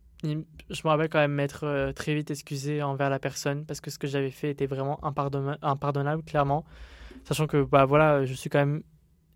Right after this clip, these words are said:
une personne qui est extrêmement fidèle en amitié et ça, c'était vraiment un coup de, c'est un coup de, c'est un coup de couteau que tu fais derrière, sur un... une pote à toi, quoi.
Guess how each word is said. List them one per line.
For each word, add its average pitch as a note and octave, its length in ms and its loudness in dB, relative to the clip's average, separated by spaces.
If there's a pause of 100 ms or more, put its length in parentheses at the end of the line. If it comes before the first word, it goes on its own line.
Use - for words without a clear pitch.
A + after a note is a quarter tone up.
(140)
une D3+ 140 2
personne D#3+ 420 0
qui - 160 -4
est D3+ 140 -4
extrêmement D#3 460 -2
fidèle D#3 280 0
en D3 180 0
amitié C#3+ 560 -2
et D#3 60 -4
ça, D3+ 240 -4
c'était D3+ 240 -4
vraiment D3 380 0
un C#3+ 80 -2
coup - 220 -8
de, C#3+ 260 -2 (640)
c'est - 180 -8
un C3+ 80 -4
coup - 140 -12
de, C#3+ 60 -14 (760)
c'est - 140 -8
un C3+ 120 -4
coup - 200 -12
de E3+ 60 -10
couteau F3 300 -4
que - 80 -10
tu - 180 -12
fais D3+ 140 -6
derrière, D3+ 360 -4
sur - 240 -10
un... C#3+ 280 -4
une D3+ 200 -6
pote E3+ 180 -4
à D3+ 80 0
toi, F#3+ 180 2
quoi. C#3+ 200 -4